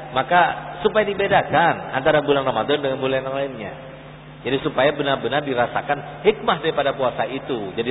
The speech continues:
rasa laparnya kita rasakan dalam waktu jangka yang lama. Itu maksudnya.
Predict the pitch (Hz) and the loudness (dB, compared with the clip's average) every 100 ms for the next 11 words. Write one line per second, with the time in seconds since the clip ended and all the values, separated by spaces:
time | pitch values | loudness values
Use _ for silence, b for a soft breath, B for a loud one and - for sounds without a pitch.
0 | 131 127 131 117 110 110 95 120 170 - | 2 2 2 0 0 -2 -4 -4 -6 -6
1 | - 147 143 127 120 - 95 143 123 113 | -10 -6 -2 0 0 0 -4 -2 0 0
2 | 104 90 - 127 143 107 101 92 120 139 | -2 -6 -4 -4 -2 -4 -4 -2 0 0
3 | 143 - - 98 104 95 92 95 104 90 | -2 -12 -12 -4 -2 0 -2 0 0 0
4 | 85 92 98 90 98 87 | -2 -4 -4 -4 -8 -12